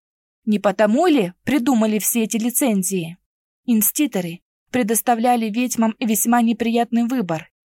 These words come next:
Или полный контроль над их силой, или полное уничтожение.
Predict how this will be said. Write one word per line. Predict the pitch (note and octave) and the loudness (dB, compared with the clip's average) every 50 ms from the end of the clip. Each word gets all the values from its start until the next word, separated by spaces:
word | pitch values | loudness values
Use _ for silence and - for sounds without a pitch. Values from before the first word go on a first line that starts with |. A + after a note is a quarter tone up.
| _ _ _ _ | _ _ _ _
Или | - B3+ A3+ A3 A3 | 0 0 2 2 0
полный | A3 - B3+ A#3+ A3+ G#3+ G#3 G3+ | 0 2 2 2 2 2 0 0
контроль | - G#3 G#3 G#3 F#3+ A3+ A3+ G#3+ G#3 | 0 0 0 0 0 0 0 0 0
над | G3+ G3 G3 | 0 -2 -2
их | - - G#3+ F#3+ - | -4 -4 -4 -2 -2
силой, | - - D4 D4+ C#4+ A3+ F3 E3+ E3+ - - - - - G3+ - | -2 -2 0 0 0 0 -2 -2 -6 -10 -16 -20 -18 -18 -6 0
или | - D4+ C#4+ C#4+ | 2 4 4 4
полное | B3 - - C4 C4 B3+ B3+ A#3+ A#3+ B3 B3 - | 2 2 2 2 4 4 4 4 2 2 2 2
уничтожение. | - A#3+ A#3 A3+ A3+ - - - B3+ B3 A#3 A3+ B3 A#3+ G#3 F#3 F3 D#3+ D#3 D#3+ - - | 2 2 2 2 2 0 0 2 2 2 2 2 2 2 2 0 -2 -4 -6 -10 -12 -16